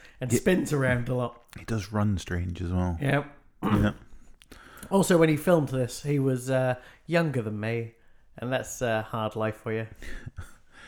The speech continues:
Speaker 2: But he doesn't. He, he's. But it's this thing in the sixties. Young people kinda look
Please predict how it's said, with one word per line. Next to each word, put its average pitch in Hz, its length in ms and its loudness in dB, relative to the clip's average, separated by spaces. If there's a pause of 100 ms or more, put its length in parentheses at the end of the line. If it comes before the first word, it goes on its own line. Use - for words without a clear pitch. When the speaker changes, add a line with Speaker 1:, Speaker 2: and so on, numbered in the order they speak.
(260)
Speaker 2:
But 185 40 -2
he 190 60 0
doesn't. 190 300 -6
He, 143 120 -4 (340)
he's. 135 320 -8 (680)
But - 80 -6
it's - 80 -8
this 160 160 -6
thing 151 160 0
in 131 80 0
the 95 60 0
sixties. - 580 -6 (520)
Young 127 200 -2
people 104 480 -6 (320)
kinda 107 200 -2
look 101 460 -2